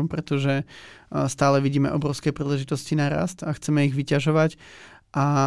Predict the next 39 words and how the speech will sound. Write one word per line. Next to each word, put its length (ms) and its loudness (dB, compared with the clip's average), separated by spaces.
a 160 -4
vlastne 240 0
nechcel 240 2
by 80 0
som 160 0
teraz 160 2
maximalizovať 720 0
ten 160 0
profit. 400 -8
Ja 80 -2
ho 80 0
chcem 240 2
mať, 320 2
eh, 320 0
chcem, 160 0
aby 160 4
tá 80 0
firma 320 0
bola 240 2
profitabilná. 800 0
A 320 2
chcem, 200 -4
aby 200 0
sme 240 0
nemali 320 2
žiadne 320 0
problémy 400 0
s 80 -6
pracovným 400 -2
kapitálom, 520 0
s 80 -2
bankami, 440 0
poisťovňami. 880 -4
<clears throat> 260 4
Takže 220 0
chceme 240 2
ukázať 400 0
ten 80 0
profit, 400 -4